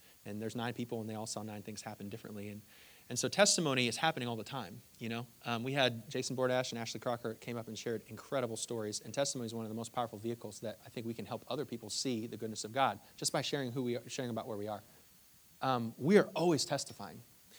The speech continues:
When we talk about the future, we're testifying. When we talk about the present, we're testifying. When we talk about the past, we're testifying. Just a, a couple thoughts I had for you. One,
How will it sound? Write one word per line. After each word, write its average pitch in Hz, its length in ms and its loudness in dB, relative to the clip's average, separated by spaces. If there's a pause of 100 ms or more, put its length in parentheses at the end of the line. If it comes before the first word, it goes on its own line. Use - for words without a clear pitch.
(200)
When 143 80 4
we 143 60 6
talk 170 160 12
about 151 120 8
the 131 60 -2
future, 185 380 6
we're 151 80 8
testifying. 120 580 2
When 123 80 0
we 123 60 0
talk 147 180 4
about 135 100 4
the 123 60 -4
present, 151 400 6
we're 107 60 -4
testifying. 113 500 -2
When 117 80 -2
we 117 60 -4
talk 127 160 -2
about 120 160 -2
the - 60 -20
past, 127 340 0
we're 113 60 -2
testifying. 101 520 -8 (560)
Just 147 160 -2
a, 139 40 -2 (200)
a 127 60 -4
couple 160 240 6
thoughts 139 280 8
I 127 60 6
had 123 160 2
for 117 100 2
you. 110 120 2
One, 127 340 8